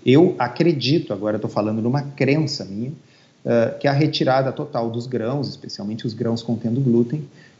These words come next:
é uma peça-chave em diminuir a permeabilidade da barreira intestinal e, com isso, diminuir o ataque autoimune, ah, aos diferentes órgãos. Então, assim,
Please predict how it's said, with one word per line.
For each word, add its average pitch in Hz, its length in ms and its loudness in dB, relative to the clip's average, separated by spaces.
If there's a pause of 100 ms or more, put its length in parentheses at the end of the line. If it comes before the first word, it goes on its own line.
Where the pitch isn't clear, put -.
é 151 320 4
uma 185 100 4
peça-chave 147 920 0 (300)
em 135 520 0
diminuir 131 560 2
a 135 40 4
permeabilidade 113 920 2
da 110 100 0
barreira 110 320 0
intestinal 120 640 2
e, 156 40 6
com 156 320 2
isso, 156 220 2
diminuir 170 640 6 (880)
o 131 120 0
ataque 127 640 0
autoimune, 123 800 2 (340)
ah, 117 520 2
aos 113 220 2
diferentes 113 420 0
órgãos. 110 420 2 (460)
Então, 180 320 2
assim, 143 320 2